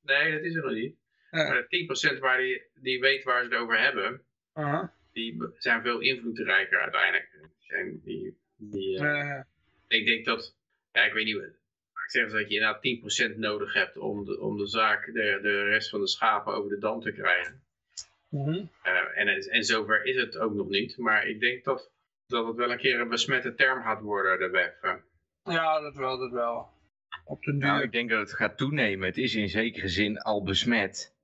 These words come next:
Speaker 3: door bijvoorbeeld, eh, Forum voor Democratie in Nederland. Die er, eh,
Speaker 1: Ja.
Speaker 3: maar in hoeveel landen zouden ze er zo over praten? In, ik denk dat het best, eh, beperkt blijft.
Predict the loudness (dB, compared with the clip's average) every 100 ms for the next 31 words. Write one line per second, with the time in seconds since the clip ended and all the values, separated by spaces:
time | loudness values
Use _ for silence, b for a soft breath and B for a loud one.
0 | -10 -2 2 0 -2 -2 -2 2 0 0
1 | 2 4 4 2 0 0 -2 -4 0 0
2 | -2 -8 -6 -2 0 2 0 0 -2 -4
3 | -4 -2 -2 0 -2 0 -2 0 0 0
4 | 0 -2 -2 0 0 0 -4 -6 B B
5 | B B -4 0 0 0 -4 -6 -4 0
6 | 0 0 -6 -6 0 2 2 0 0 0
7 | -2 -2 -2 0 0 0 -2 0 0 -2
8 | -2 0 0 0 0 -2 0 0 0 -2
9 | -4 -4 -6 -8 -14